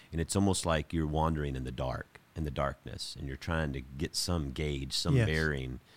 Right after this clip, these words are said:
Speaker 1: something to give you a sense of direction to move in. And it's like you don't have that. And I was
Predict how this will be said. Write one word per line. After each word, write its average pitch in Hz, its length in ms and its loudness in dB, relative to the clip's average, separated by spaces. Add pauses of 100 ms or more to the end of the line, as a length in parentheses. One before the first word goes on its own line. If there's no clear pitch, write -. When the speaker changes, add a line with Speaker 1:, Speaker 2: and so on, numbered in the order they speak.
(240)
Speaker 1:
something 92 400 0
to 73 60 2
give 76 180 0
you 69 80 -2
a 65 60 -6
sense 85 340 0
of 69 160 -4
direction 76 560 0
to 65 60 -4
move 73 280 0
in. 57 380 -8
And 71 100 -6
it's 67 140 -8
like 85 160 -4
you 85 40 0
don't 85 200 0
have 78 260 0
that. - 300 -6 (600)
And 98 120 2
I 90 120 6
was 82 280 2